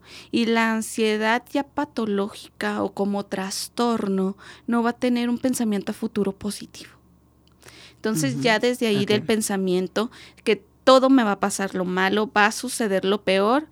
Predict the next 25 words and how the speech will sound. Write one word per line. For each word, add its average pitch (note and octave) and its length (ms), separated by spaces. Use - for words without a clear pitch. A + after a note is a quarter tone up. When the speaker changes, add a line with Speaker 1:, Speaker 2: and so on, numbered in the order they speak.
Speaker 1:
esos A3 320
son B3+ 200
los C4 120
primeros G#3 480
signos C4 480
que A#3+ 100
podemos F#3+ 480
ver. - 240
Speaker 2:
Que, F#3 120
que E3 220
de D3 160
verdad, F3 360
ojo, G#3 300
porque C#3+ 600
ya, - 180
ya E3+ 240
en F#3+ 140
este F#3+ 240
sentido F3 360
podemos D#3 380
detectar D3 480
como D3+ 240
mamás, D3 540
como D#3 540
los... D#3 400